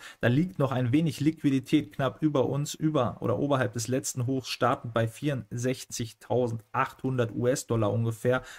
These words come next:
reicht hoch bis fünfundsechzig zwei. Da ist interessante Liquidität zu finden, was soweit erst einmal den unteren Leveln dieses Wendebereiches entspricht. Dementsprechend hier, wenn man einen Short wagen möchte, ganz wichtig, keine Anlageempfehlung hier auf diesem Kanal.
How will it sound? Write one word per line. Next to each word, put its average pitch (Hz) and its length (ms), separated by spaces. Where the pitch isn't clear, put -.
reicht 139 320
hoch 143 100
bis - 160
fünfundsechzig 127 840
zwei. 131 360
Da 135 160
ist 135 140
interessante 139 560
Liquidität 131 680
zu 127 140
finden, 135 420
was 123 300
soweit 123 360
erst - 300
einmal 120 300
den 147 160
unteren 131 640
Leveln 127 500
dieses 127 420
Wendebereiches 120 840
entspricht. 131 480
Dementsprechend 135 960
hier, 139 340
wenn 127 240
man 143 140
einen 127 260
Short 127 380
wagen 117 320
möchte, 131 380
ganz 113 260
wichtig, - 320
keine 120 240
Anlageempfehlung 120 800
hier 120 200
auf 113 100
diesem 113 180
Kanal. 120 340